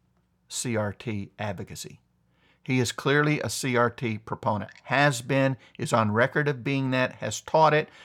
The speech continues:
has preached it, has lectured on it, has written about it, did so for years. Okay? Now,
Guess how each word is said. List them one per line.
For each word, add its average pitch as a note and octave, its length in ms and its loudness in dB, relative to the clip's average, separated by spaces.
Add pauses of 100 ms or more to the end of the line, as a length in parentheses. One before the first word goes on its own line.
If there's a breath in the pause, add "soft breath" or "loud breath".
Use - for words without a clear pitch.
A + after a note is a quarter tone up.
(120 loud breath)
has G#2+ 200 -6
preached - 400 -2
it, C#3 100 -2 (140)
has G#2+ 260 0
lectured C#3 500 2
on D3 200 6
it, D3 160 0
has G2+ 180 -4
written C3+ 380 2
about C#3 340 6
it, C3+ 220 4 (1040 soft breath)
did D3+ 200 4
so D3+ 220 4
for D#3 140 -4
years. D#3 560 -2 (1200)
Okay? A#2 360 -8 (680 soft breath)
Now, B2+ 360 2